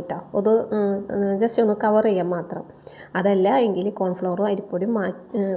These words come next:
ഒഴിവാക്കിയിട്ട് നമുക്ക് മഞ്ഞൾപ്പൊടിയും മുളക് പൊടിയും മാത്രം, ഏഹ്, ഉപ്പും കൂടെ ചേർത്തിട്ട് നമുക്കിതിനൊന്ന്, ഏഹ്, കവർ ചെയ്തെടുക്കാം. അപ്പോൾ ഞാനിതിൽ ഒരു, ഏഹ്, അല്പം,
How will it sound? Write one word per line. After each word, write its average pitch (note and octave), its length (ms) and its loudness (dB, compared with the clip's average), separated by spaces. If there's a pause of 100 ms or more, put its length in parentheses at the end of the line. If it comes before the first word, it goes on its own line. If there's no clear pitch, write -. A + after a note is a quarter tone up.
ഒഴിവാക്കിയിട്ട് G3+ 680 0
നമുക്ക് F3+ 320 -2 (440)
മഞ്ഞൾപ്പൊടിയും A#3+ 600 2
മുളക് G3 300 -2
പൊടിയും G3+ 260 0
മാത്രം, F#3+ 420 0 (600)
ഏഹ്, F#3+ 280 0
ഉപ്പും G3+ 260 -4
കൂടെ F#3 240 0
ചേർത്തിട്ട് F#3+ 380 -4
നമുക്കിതിനൊന്ന്, F#3 540 -4 (840)
ഏഹ്, F#3+ 200 -4 (240)
കവർ F#3+ 240 2
ചെയ്തെടുക്കാം. E3+ 500 -8 (600)
അപ്പോൾ F#3 120 -4 (100)
ഞാനിതിൽ G3 380 0 (120)
ഒരു, G#3+ 160 2 (160)
ഏഹ്, F#3+ 340 -2 (800)
അല്പം, G3+ 440 -2